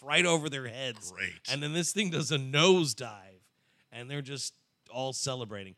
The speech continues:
Speaker 1: There's only one person at the party going, "Should we maybe call the cops? That doesn't seem like the plane should have crashed like that."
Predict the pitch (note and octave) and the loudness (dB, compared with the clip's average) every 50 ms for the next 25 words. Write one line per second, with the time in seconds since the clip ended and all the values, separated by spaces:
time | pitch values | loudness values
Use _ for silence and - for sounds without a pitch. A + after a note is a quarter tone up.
0 | _ _ _ _ _ _ - F3+ G3 E3 G3+ A3 A3 G3+ E3+ D3 C#3 D#3+ G3 A3 | _ _ _ _ _ _ 4 6 6 6 6 2 2 0 -2 -2 -2 2 2 2
1 | B3 B3 G3+ G3+ G#3+ G#3+ E3 G3 F3+ D#3+ E3 C3+ E3 E3+ E3 D#3 C3+ C3+ C3 B2 | 2 2 0 0 2 2 2 0 -4 -4 -4 2 4 4 4 4 4 4 4 4
2 | A#2+ A2+ G#2+ _ _ _ _ _ _ _ _ _ _ _ _ _ - - - C#3+ | 2 2 -2 _ _ _ _ _ _ _ _ _ _ _ _ _ -8 -6 -6 -6
3 | B2+ B2+ F3 A#3+ C#4+ D#4+ D#4+ D#4 C4+ A3 E3 - - F3 F3 F#3+ G#3 G3 E3+ C#3 | -6 -6 -8 -10 -10 -8 -8 -6 -6 -8 -10 -12 -12 -8 -6 -4 -4 -4 -4 -6
4 | - - D3+ E3+ F#3+ A#3 C#4+ D4 - - - - - - F#3 A3 - A3+ G#3+ G3 | -12 -12 -10 -6 -4 -2 -4 -4 -6 -10 -20 -18 -12 -8 -8 -8 -8 -8 -12 -12
5 | G3 G3 E3 D3 - F3+ F3+ F3+ F3+ F3 F3 D#3+ - D3+ - - F3 F#3 F3+ D3+ | -12 -14 -18 -18 -14 -12 -12 -10 -8 -8 -8 -8 -10 -14 -14 -8 -6 -6 -6 -6
6 | - F3 D#3+ C#3+ - - D#3 E3 E3 D#3+ C#3+ - - G2+ G2+ F#2+ E2+ _ G2+ F#2 | -8 -12 -16 -16 -16 -14 -14 -12 -12 -12 -14 -16 -18 -20 -20 -20 -20 _ -20 -20
7 | F2 E2+ E2+ _ | -20 -20 -20 _